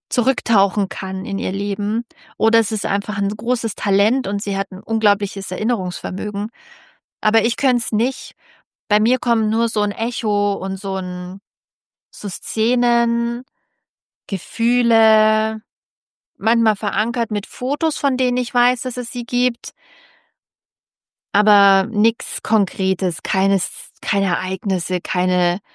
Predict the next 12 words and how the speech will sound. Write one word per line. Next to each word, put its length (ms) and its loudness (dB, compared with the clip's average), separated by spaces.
keine 300 2
Momente, 600 4
keine 300 0
Dialoge, 1000 0
keine, 800 -6
keine 260 -2
größeren 560 2
Dinge, 300 2
die 120 -4
ich 120 -12
beschreiben 560 -6
könnte. 680 -6